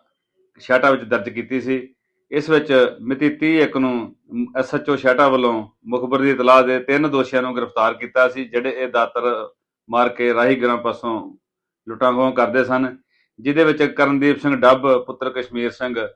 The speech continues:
ਮਲਾਪ ਐਵਨਿਊ ਘਨੂਪੁਰ ਕਾਲੇ ਸੀ। ਇਹਨੂੰ ਜਦੋਂ ਪੁੱਛਗਿੱਛ ਲਈ ਥਾਣੇ ਤੋਂ ਬਾਹਰ ਕੱਢਿਆ ਅਤੇ ਰਿਕਵਰੀ ਲਈ ਲੈ ਕੇ ਜਾਣ ਲੱਗੇ ਤਾਂ ਇਹਨੇ ਗੱਡੀ ਵਿੱਚੋਂ ਛਾਲ ਮਾਰ ਦਿੱਤੀ, ਜਿਸ ਕਾਰਨ ਇਹਦੇ ਸੱਟ ਲੱਗ ਗਈ ਤੇ ਜਿਹੜੀ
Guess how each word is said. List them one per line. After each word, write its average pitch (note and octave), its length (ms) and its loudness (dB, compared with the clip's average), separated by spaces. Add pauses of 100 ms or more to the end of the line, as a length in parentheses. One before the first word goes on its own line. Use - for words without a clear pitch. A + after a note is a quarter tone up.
(560)
ਮਲਾਪ B2+ 360 6
ਐਵਨਿਊ C3 240 2 (100)
ਘਨੂਪੁਰ A2+ 300 -4
ਕਾਲੇ A2 260 -2
ਸੀ। G2 240 -14 (600)
ਇਹਨੂੰ D#3+ 220 0
ਜਦੋਂ D3 500 2 (320)
ਪੁੱਛਗਿੱਛ C3+ 400 -2
ਲਈ C#3 240 0
ਥਾਣੇ B2+ 280 -2
ਤੋਂ C3 120 -2
ਬਾਹਰ B2+ 220 4
ਕੱਢਿਆ C3 540 2
ਅਤੇ B2+ 220 -4
ਰਿਕਵਰੀ B2+ 340 -2
ਲਈ C#3 100 -4
ਲੈ B2 160 0
ਕੇ A#2+ 180 -6
ਜਾਣ A#2 200 -2
ਲੱਗੇ A2 340 -12 (400)
ਤਾਂ B2 80 0
ਇਹਨੇ B2+ 460 -2 (120)
ਗੱਡੀ A#2+ 200 -4
ਵਿੱਚੋਂ B2 280 -8
ਛਾਲ A2+ 260 0
ਮਾਰ A#2+ 260 2
ਦਿੱਤੀ, A#2+ 380 -2 (500)
ਜਿਸ B2 140 -14
ਕਾਰਨ B2+ 260 2
ਇਹਦੇ B2+ 140 0
ਸੱਟ A#2 260 -6
ਲੱਗ B2 180 2
ਗਈ A#2+ 160 -4
ਤੇ B2+ 240 2
ਜਿਹੜੀ A#2 440 -4